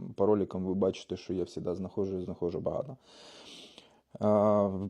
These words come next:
використовую зразу готові. Взяв, пішов ловити. Все. Дуже просто і зручно. А, наші нав'язані, получається, самопідсікаючі,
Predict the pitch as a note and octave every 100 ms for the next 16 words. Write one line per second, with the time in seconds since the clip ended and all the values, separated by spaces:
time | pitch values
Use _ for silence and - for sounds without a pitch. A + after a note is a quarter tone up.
0 | - A2+ A#2 A2 B2+ C3 E3 E3 B2+ A2
1 | A2+ B2 A2 G#2 G2+ F2 - - _ _
2 | _ _ _ _ _ _ _ _ _ _
3 | _ G#2 B2 C#3+ G#2+ - A2 G2+ F#2 F2
4 | - - _ - - G2+ - - - G#2+
5 | A2+ A2 - A#2+ A#2 - G2+ G2 G2+ F#2+
6 | - - - _ _ _ _ _ _ _
7 | _ _ _ - - - - - G#2 G#2
8 | G#2 A2+ C3+ - B2 A2 G#2+ B2 A#2 A#2
9 | A2+ A2+ G#2+ G#2+ A2+ A2 G#2+ A2+ A2 A2
10 | - G#2 C3 D3 D3 - C#3 B2+